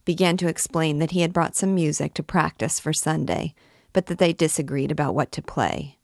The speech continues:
A classical but more difficult piece, namely Beethoven's sonata for the violin, or a few little pieces. It was all so simple and natural that there was nothing one could cavil at, yet I felt certain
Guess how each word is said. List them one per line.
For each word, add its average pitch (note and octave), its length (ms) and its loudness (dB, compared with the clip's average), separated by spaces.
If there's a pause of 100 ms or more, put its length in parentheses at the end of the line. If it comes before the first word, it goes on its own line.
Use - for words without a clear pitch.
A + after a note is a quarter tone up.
(560)
A - 60 0
classical D#3 840 0
but - 140 0
more E3 180 2
difficult D3+ 640 0
piece, - 460 -4 (400)
namely D3+ 400 2
Beethoven's D3+ 720 2
sonata C#3 520 0
for - 160 -2
the C#3 100 0
violin, C#3+ 720 0 (440)
or F#3+ 160 4
a F3+ 60 4
few F3 260 0
little D3 380 0
pieces. - 760 -6 (840)
It E3+ 100 2
was D#3+ 160 2
all D#3 180 6
so E3+ 240 2
simple C#3 580 0
and D3 200 2
natural D3 580 -2 (220)
that F3+ 100 0
there E3+ 140 4
was F3 160 2
nothing F3+ 380 0
one C#3+ 160 0
could D3 200 -4
cavil D3+ 480 -2
at, - 320 -6 (500)
yet F3 200 4
I E3+ 140 4
felt E3 320 0
certain C#3+ 640 -2